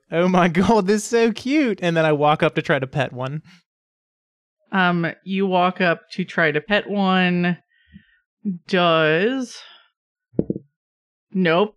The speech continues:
Speaker 2: nope, a five doesn't hit you.
Speaker 1: It does not.
Speaker 2: But it tries to ram you, and you dodge out of the way in time.
Speaker 1: No, I grab it and hug it.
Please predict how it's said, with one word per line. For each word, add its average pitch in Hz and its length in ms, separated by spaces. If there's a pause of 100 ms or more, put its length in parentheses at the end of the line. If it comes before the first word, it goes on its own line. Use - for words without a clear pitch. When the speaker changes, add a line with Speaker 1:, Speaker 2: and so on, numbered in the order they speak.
Speaker 2:
nope, 180 380
a 151 100
five 196 480
doesn't 180 300
hit 196 200
you. 170 380 (360)
Speaker 1:
It - 160
does 165 200
not. 170 580 (420)
Speaker 2:
But 208 120
it 196 100
tries 208 300
to 208 100
ram 185 300
you, 170 380 (840)
and 185 220
you 190 100
dodge 170 300
out 160 140
of 170 60
the 165 80
way 151 200
in 151 100
time. 151 480 (120)
Speaker 1:
No, 160 240
I 160 140
grab 170 340
it 175 80
and 147 120
hug 151 300
it. 110 200